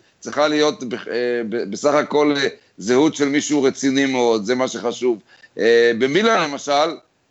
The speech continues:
שהסינים עכשיו, אה, פמפמו אותה בכמויות אדירות של כסף,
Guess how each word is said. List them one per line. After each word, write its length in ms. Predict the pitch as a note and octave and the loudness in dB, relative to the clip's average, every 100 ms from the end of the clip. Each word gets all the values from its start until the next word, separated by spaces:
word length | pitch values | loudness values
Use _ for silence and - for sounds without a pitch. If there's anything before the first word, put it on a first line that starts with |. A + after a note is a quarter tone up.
| _ | _
שהסינים 600 | - A#2 A2+ F3 F#3 E3 | -10 -8 -4 -2 -2 -4
עכשיו, 360 | C3 C#3+ C3 B2+ | -4 -4 -2 -2
אה, 40 | B2 B2 A#2+ A2+ | -2 -2 -4 -4
פמפמו 520 | D3+ C#3 C3+ C#3 F3 | -6 -2 -4 0 -2
אותה 180 | F3 D3 | 0 -2
בכמויות 480 | C3 B2 B2+ D3 D#3+ | -4 -8 -6 -2 -2
אדירות 380 | C#3 C#3 D#3+ | 0 0 0
של 120 | D3 B2+ | -2 -4
כסף, 320 | D3+ C#3+ D#3+ | -4 -4 -8